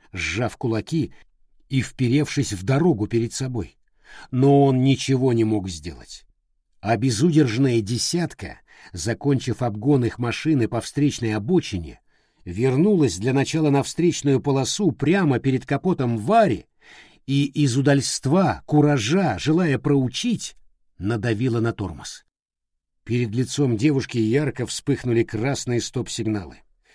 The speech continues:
Нервы не выдержали. Она изо всех сил тоже надавила на тормоз. Машина завибрировала. Её стало бросать.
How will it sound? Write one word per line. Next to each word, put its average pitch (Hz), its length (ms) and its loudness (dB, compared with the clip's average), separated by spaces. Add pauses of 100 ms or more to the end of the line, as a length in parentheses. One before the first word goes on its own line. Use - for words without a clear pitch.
(240)
Нервы 120 440 2
не 131 100 4
выдержали. 113 640 0 (1300)
Она 127 340 0
изо 127 220 2
всех - 320 0
сил 147 280 2
тоже 123 540 4
надавила 127 720 2
на 120 220 -2
тормоз. - 640 -8 (340)
Машина 117 640 -2
завибрировала. 113 920 -2 (800)
Её 117 480 -2
стало 123 340 -2
бросать. 110 720 -6